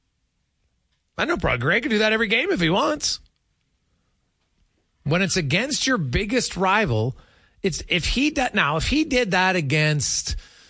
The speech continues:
the Anaheim Ducks with the response of being the same, maybe, but I think it's a little bit less likely. Still might happen, right? If Radko Gudas is on the ice, for sure it's happening, although he's probably not on the ice, uh, when they're trying to tie the game. So,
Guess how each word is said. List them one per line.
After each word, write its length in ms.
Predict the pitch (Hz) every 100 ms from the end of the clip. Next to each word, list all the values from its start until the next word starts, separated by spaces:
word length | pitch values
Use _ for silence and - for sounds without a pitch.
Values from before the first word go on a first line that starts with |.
| _ -
the 160 | 135
Anaheim 480 | 151 160 156 156 127
Ducks 600 | 151 196 - - - - - _ _
with 140 | 151
the 60 | 160
response 500 | 165 - 175 180 175
of 60 | 185
being 120 | 185
the 80 | 160
same, 420 | 180 208 254 233
maybe, 760 | 302 339 330 175 120 147 180 _ _ _ _ _ _
but 160 | - 190
I 40 |
think 140 | 185 185
it's 120 | 156
a 40 |
little 180 | 165 156
bit 120 | 143
less 240 | 120 107 -
likely. 320 | 87 - - - _ _ _ _ _ _ _ _ _ _ _ _ _ -
Still 220 | - 359
might 160 | 254 139
happen, 340 | 120 123 220
right? 220 | 202 214
If 100 | 160
Radko 380 | 165 202 220 185
Gudas 260 | 202 226 165
is 80 |
on 140 | 208 196
the 120 | 190
ice, 200 | 220 -
for 240 | - 127
sure 400 | 113 - 185 156
it's 140 | 107 -
happening, 360 | 87 80 -
although 140 | 87 -
he's 140 | -
probably 200 | - -
not 140 | - -
on 80 |
the 80 | 104
ice, 300 | 104 98 -
uh, 220 | - - -
when 160 | -
they're 140 | - -
trying 200 | - -
to 60 | -
tie 160 | -
the 120 | -
game. 180 | - 101 - _ _
So, 240 | - -